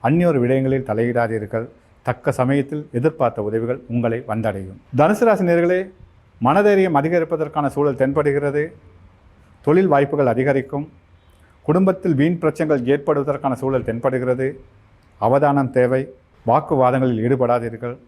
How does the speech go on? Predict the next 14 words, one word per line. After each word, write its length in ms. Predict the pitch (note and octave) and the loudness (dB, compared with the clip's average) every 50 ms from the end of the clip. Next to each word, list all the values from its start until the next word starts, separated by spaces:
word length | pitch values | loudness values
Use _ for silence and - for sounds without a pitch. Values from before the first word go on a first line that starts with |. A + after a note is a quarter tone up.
| _ _ _ _ _ _ _ - - - | _ _ _ _ _ _ _ -20 -8 -2
வாக்குறுதிகள் 540 | B2 C3+ E3 E3 - E3+ C#3 C3+ B2 A#2+ G#2+ - | 0 0 0 2 0 0 0 0 0 -2 -2 -2
கொடுக்காதீர்கள். 600 | A2+ A#2 A2+ - B2+ A#2 A#2 G#2+ G#2+ A2 A#2 B2+ D3+ - _ _ _ _ _ _ - | -4 -4 0 0 -2 0 -2 -4 -4 -6 -10 -12 -14 -20 _ _ _ _ _ _ -2
இன்றைய 300 | B2 C3 C3 C#3+ C3+ B2 | -2 0 2 2 2 2
நாள் 260 | A#2+ A#2+ A#2+ B2 A#2+ - - _ _ _ | 0 0 -2 -2 -6 -10 -20 _ _ _
பொறுமை 340 | - B2 C3 B2+ A#2+ A#2 B2 - | -2 0 0 2 2 0 -2 -2
அவசியம். 500 | - - A2 G#2+ - - G#2+ G2 F#2+ F#2 - - - - - _ _ - - A#2+ | -4 -4 -4 -4 -4 -6 -10 -10 -10 -10 -12 -20 -20 -20 -20 _ _ 0 2 2
மகர 200 | C#3 D3+ G#3 G#3+ G3+ | 4 4 4 4 4
ராசி 200 | G3 F3 C3+ D3 | 2 2 2 0
நேயர்களே, 340 | D3 D3 D3+ D#3 D#3+ E3 E3+ F3 E3 - - _ _ _ _ _ _ - - | 2 2 2 2 0 -2 -4 -6 -8 -18 -20 _ _ _ _ _ _ -4 -2
எதிர்பாராத 520 | B2+ D3+ F#3+ G3 F#3 G3 F#3 F#3 F3+ F3 D3+ C3+ | 0 0 0 2 2 2 2 2 2 2 0 0
அதிர்ஷ்டம் 340 | D3 D3+ - - C#3+ C3+ - | -2 -4 -4 -4 -4 -2 -2
காத்திருக்கிறது. 600 | B2+ C3 - D3 C#3+ B2+ C3+ C#3+ C#3 C3+ D3 D3+ D#3+ - - _ - - _ - - | -2 -2 -2 -6 -8 -6 -4 -6 -4 -4 -6 -8 -10 -12 -20 _ -20 -20 _ -10 -4
வெற்றிகள் 460 | A#2+ C#3 - - - G3 F#3+ F3 D3+ - | -2 -2 -2 -2 -2 0 0 0 0 0
தரக்கூடிய 400 | D3 C#3 C#3+ - D3 C#3 C3 A#2+ | 0 -2 -2 -2 -2 -2 -2 -2